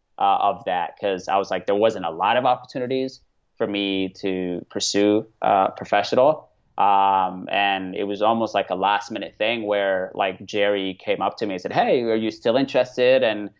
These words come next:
um, when that opportunity came, it was kinda hard to pass up.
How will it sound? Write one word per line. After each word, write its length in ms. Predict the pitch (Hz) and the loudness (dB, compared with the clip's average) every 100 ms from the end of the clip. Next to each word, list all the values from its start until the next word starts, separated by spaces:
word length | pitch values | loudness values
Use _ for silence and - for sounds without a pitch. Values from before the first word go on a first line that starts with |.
| _ _ _ | _ _ _
um, 440 | 107 104 101 98 | 2 4 2 -2
when 140 | 101 107 | -6 0
that 180 | 117 117 | 2 2
opportunity 520 | 107 - - 110 104 | -2 -6 -16 -12 -12
came, 480 | - 110 117 117 101 | -8 -2 0 0 -4
it 40 | |
was 120 | 98 | -12
kinda 200 | - 110 | -6 -6
hard 240 | - 110 - | -2 -2 -4
to 60 | - | -8
pass 280 | - 92 - | -6 -6 -2
up. 320 | 101 - | -2 -2